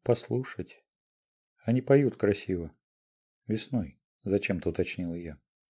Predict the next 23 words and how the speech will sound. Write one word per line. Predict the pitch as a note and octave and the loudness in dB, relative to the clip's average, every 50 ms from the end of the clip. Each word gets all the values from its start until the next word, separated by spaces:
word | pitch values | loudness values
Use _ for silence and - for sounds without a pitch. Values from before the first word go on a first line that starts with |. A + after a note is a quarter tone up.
| _ _ _ _ _ _ | _ _ _ _ _ _
«Ты | - G#2 G#2+ A2 A#2 A#2 A#2+ A#2 A2+ - _ | 0 2 2 4 4 4 2 0 -2 -6 _
до | - G2 F#2 F#2+ | -2 0 2 2
весны | F#2+ G#2 G2 - - G2+ G#2 G#2+ G#2 | 2 0 -2 -2 -2 0 0 0 4
доживи | G2+ A2+ A2+ A2+ A#2 G#2 F#2 E2+ E2+ | 4 4 6 6 4 4 4 2 -2
сначала». | - - G2+ F#2 F2 - - F#2 E2 D2+ D2 - - _ _ _ _ _ _ _ _ _ _ - | -4 -4 -4 -6 -6 -4 -4 -4 -4 -4 -6 -12 -16 _ _ _ _ _ _ _ _ _ _ -2
«Думаешь, | A#2 B2 A#2 A#2+ A#2 A2 - - | -2 -2 0 0 -2 -2 -2 -2
не | B2+ A#2+ | -2 0
доживу?» | A#2 A#2 A2 A#2+ B2 B2 C3 C3 - _ _ _ _ _ _ _ _ _ _ _ | 0 0 0 0 0 0 -2 -4 -8 _ _ _ _ _ _ _ _ _ _ _
Он | - G2+ G2 F#2+ | -4 -2 -2 -2
не | F#2 F#2 | -2 -4
ответил. | F2+ - - E2+ D#2 D2+ - - D#2+ - - _ _ _ _ _ _ _ _ _ _ _ _ _ _ _ _ _ | -6 -6 -8 -8 -8 -8 -8 -10 -12 -12 -12 _ _ _ _ _ _ _ _ _ _ _ _ _ _ _ _ _
«Ну | A#2 B2 C3 | 2 4 4
и | A#2+ | 4
пускай. | - - G2 - - - F#2 E2 D2 - - _ _ _ _ _ _ _ _ | 2 0 0 0 -4 -6 -6 -6 -6 -8 -14 _ _ _ _ _ _ _ _
Какое | - C3 - - E3 C#3+ | -2 0 4 4 4 6
мне | B2 A2+ G#2+ G2+ | 6 4 2 4
дело | G#2 B2 A#2+ G2 F2 | 6 6 6 6 4
до | E2 F2+ | 4 2
его | F#2 F#2+ G2+ A#2 | 4 4 4 4
дома | A#2 B2 A#2+ G2+ F2 E2 E2 | 4 4 4 4 4 0 -2
и | E2+ | -2
его | F#2 F#2 G2+ G2+ E2+ | 0 0 2 0 0
соловьев? | - - G2 G2 G#2+ A2 A#2+ A2+ F#2 D#2 | 0 0 2 2 4 4 2 0 -2 -4